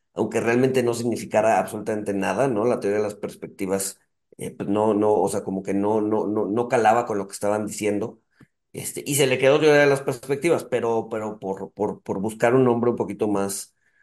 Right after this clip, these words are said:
más rimbombante a su teoría, más que, más que otra cosa, ¿no? Por eso se llama teoría de las perspectivas.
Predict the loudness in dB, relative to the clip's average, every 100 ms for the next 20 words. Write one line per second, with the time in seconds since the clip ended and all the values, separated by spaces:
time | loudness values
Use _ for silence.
0 | _ _ -4 0 2 0 -2 -6 -10 -16
1 | _ -4 -2 0 0 2 0 0 0 -2
2 | -2 -6 -4 -2 0 -2 -2 -6 -8 -8
3 | -8 -6 -8 -10 -10 -10 -8 -10 -8 -10
4 | -10 -8 -4 -4 -2 0 0 0 -2 -4
5 | -2 -2 -4 -6 -10 -12 -12 -10 -10 -10